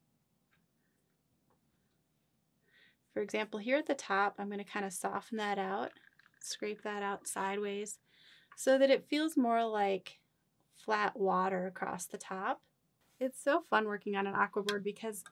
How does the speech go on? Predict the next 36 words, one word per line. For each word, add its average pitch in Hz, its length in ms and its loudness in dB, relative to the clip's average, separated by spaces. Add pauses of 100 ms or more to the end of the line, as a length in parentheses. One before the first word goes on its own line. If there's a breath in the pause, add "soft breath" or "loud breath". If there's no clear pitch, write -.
(340)
I - 80 -18
can - 200 -4
just 277 240 -4
do 226 160 0
all 208 120 4
these 202 200 2
crazy 226 500 -4
cool 220 240 -6
things 208 500 -6 (500 soft breath)
that 208 80 0
you 214 120 0
really 233 220 4
can't 208 300 0
do 214 120 2
with 208 140 -2
paper. 208 480 -2 (320 loud breath)
And 247 100 6
already, 302 640 8
if 240 120 2
you 247 120 2
look 311 160 2
at 330 80 2
this 254 160 2
from 220 100 -2
far 214 260 2
away, 208 280 4
that 196 240 2
really 254 480 2
looks 214 340 -2
like 196 200 0
water 202 440 4
and 208 80 -2
it - 100 -4
really 240 320 6
looks 226 280 -2
like 202 280 -2